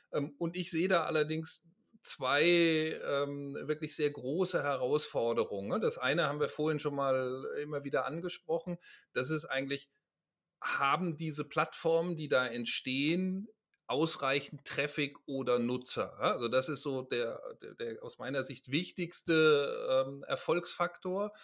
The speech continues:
Und dann natürlich, ähm, gelingt es den Plattformen, ähm, um diese ausreichende Menge an Nutzern zu generieren, hat die eigentlich dafür die ausreichende Menge an Content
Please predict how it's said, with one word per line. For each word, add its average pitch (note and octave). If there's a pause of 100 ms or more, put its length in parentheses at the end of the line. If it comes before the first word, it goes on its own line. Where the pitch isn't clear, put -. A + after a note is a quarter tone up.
(320)
Und E3+
dann C#3
natürlich, F3 (460)
ähm, D3 (760)
gelingt E3+
es G3
den E3+
Plattformen, E3 (120)
ähm, C#3+ (120)
um E3+
diese D#3
ausreichende D#3
Menge D3
an C#3
Nutzern G#3
zu E3+
generieren, D#3 (300)
hat -
die F3
eigentlich D#3
dafür D3+
die D3
ausreichende D3
Menge C3+
an B2+
Content A3